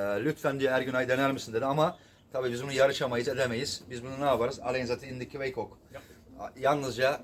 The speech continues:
Speaker 1: e, yavru alırız arkadaşlar. O da bu sene artık geçti. E, seneye inşallah. Kartını da getirmiş. Bakınız otuz sekiz numara.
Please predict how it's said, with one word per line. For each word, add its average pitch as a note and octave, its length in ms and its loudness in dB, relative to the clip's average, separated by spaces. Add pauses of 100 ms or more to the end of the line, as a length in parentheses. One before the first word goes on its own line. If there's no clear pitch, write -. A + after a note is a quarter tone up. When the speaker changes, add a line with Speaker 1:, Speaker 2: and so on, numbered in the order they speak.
Speaker 1:
e, A#2+ 100 -2
yavru B2+ 340 4
alırız A#2 220 2
arkadaşlar. G#2+ 460 -2
O A#2+ 100 -2
da B2 100 0
bu A#2+ 40 -4
sene B2 200 -2
artık - 280 -4
geçti. B2 440 -4 (540)
E, G2 140 -4
seneye B2+ 420 0
inşallah. A2+ 500 -2 (340)
Kartını C3 380 4
da E3+ 80 8
getirmiş. D#3+ 580 0 (380)
Bakınız B2+ 420 -2
otuz - 240 -6
sekiz D3 300 2
numara. D3+ 420 6